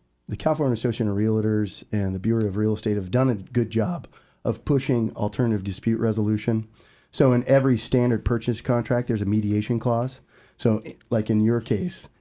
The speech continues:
if you wanted to move forward, you'd have to first demand that the seller go to mediation with you. It's a, it's an order of escalation. And there's an option in that contract to initial and check the box for arbitration, or it could go to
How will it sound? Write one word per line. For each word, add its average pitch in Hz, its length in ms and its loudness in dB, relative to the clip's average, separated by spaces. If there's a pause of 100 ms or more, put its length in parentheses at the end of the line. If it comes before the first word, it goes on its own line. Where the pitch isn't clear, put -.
if 120 160 0
you 127 160 6
wanted 117 380 4
to 120 80 -2
move 101 160 0
forward, 101 320 0
you'd 120 140 0
have 147 200 -2
to 120 80 -2
first 123 380 -4
demand 107 680 0 (460)
that 117 120 -2
the 113 60 -2
seller 117 460 0 (300)
go 123 120 2
to 117 60 2
mediation 110 560 2
with 107 200 -4
you. 160 220 -6 (960)
It's 113 220 0
a, 107 240 0
it's 113 140 -2
an 110 80 2
order 120 400 0
of 95 80 -4
escalation. 101 760 -2 (460)
And 123 120 4
there's 123 440 0 (200)
an 120 140 2
option 131 440 2
in 107 80 2
that 104 180 -2
contract 107 560 0
to 98 340 -2
initial 107 600 0
and 101 100 -4
check - 240 -4
the 107 80 -6
box 101 340 -2
for - 160 -10
arbitration, 107 720 -4 (400)
or 104 240 2
it - 80 -14
could 92 140 -8
go 95 160 -4
to 95 120 -8